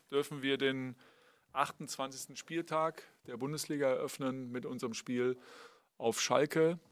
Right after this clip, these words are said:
ja, gegen den F C Schalke null vier. Ähm, das ist unser Thema heute. Dreitausendeinhundert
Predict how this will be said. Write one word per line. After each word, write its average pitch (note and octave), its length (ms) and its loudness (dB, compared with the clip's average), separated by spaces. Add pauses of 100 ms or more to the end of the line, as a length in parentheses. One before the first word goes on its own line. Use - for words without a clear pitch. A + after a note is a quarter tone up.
(300)
ja, B2 160 0
gegen B2 180 -2
den A#2 80 0
F - 120 -6
C - 120 -4
Schalke A#2+ 300 4
null A2+ 160 6
vier. E3 520 6
Ähm, B2+ 380 0 (160)
das B2+ 220 -4
ist C3 80 -6
unser A#2+ 260 2
Thema D#3+ 340 8
heute. D3 440 10 (100)
Dreitausendeinhundert D3+ 1500 8